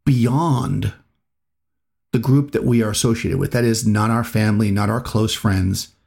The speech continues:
and then we see praise or blame or criticism in this case, then we can really know, <laughs> right? When we're willing to do that,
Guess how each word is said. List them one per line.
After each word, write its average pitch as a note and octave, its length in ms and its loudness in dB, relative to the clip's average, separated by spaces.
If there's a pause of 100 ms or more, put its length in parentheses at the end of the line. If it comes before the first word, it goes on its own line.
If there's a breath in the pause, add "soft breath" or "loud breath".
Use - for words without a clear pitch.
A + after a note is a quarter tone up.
(580)
and A#2+ 200 4
then C3+ 280 4
we A#2 500 2 (540)
see E3 400 0
praise B2 720 0
or D3+ 400 0 (240)
blame G#2 260 2
or G2 280 -2 (160)
criticism G#2 380 0
in F#2+ 60 2
this G2+ 120 -2
case, A2 220 -2 (1080 soft breath)
then D3 460 0 (400)
we F#3+ 480 2
can C#3+ 340 0
really C3 720 2 (1500)
know, B2 500 2 (140)
<laughs> - 140 -10
right? - 280 -2 (200 loud breath)
When B2 140 2
we're D3 120 2
willing D3+ 400 0
to C#3 80 4
do E3 260 0
that, C3+ 320 -4